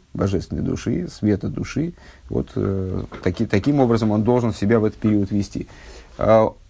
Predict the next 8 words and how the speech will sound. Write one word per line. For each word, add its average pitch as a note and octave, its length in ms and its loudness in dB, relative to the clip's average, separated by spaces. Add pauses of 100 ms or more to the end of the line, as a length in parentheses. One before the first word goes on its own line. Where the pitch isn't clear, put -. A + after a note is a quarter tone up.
(120)
он B2 200 6
хочет, F#3+ 500 0
цулицлибдра, C3 840 2
авейдама, B2+ 520 2
музмен, D3 800 0 (440)
э, G#2+ 160 2
баворн, C3+ 500 4
аздергуф, A2+ 720 0